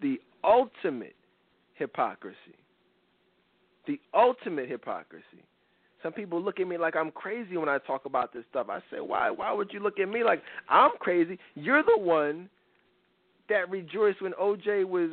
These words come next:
was, was found innocent and there was no reasonable doubt." Well, I shouldn't say it, there was. But I'm just saying, don't rejoice about it. Be like, "All right, cool, you beat the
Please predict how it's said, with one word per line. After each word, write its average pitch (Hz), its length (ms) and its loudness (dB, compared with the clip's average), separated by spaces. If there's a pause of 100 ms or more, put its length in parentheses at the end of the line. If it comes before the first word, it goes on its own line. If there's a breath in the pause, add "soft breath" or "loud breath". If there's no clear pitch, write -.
was, 170 220 -2 (400)
was 170 120 -4 (120)
found 175 320 2
innocent 208 480 -2 (800)
and 170 160 2
there 175 160 8
was 226 360 4
no 180 180 6
reasonable 131 600 -2
doubt." 117 380 -4 (380)
Well, 170 100 2
I 165 60 0
shouldn't 110 240 -10
say 101 60 -6
it, 104 120 -6
there 156 140 0
was. 92 340 -6 (580)
But 220 80 6
I'm 190 160 4
just 175 240 -2
saying, 220 300 -2
don't 185 220 4
rejoice 170 480 2
about 147 240 2
it. 156 60 -2
Be 165 40 -2
like, 160 140 -2
"All 226 80 -2
right, 196 260 -2
cool, 208 220 -2
you 180 140 -8
beat 185 260 -12
the 175 100 -4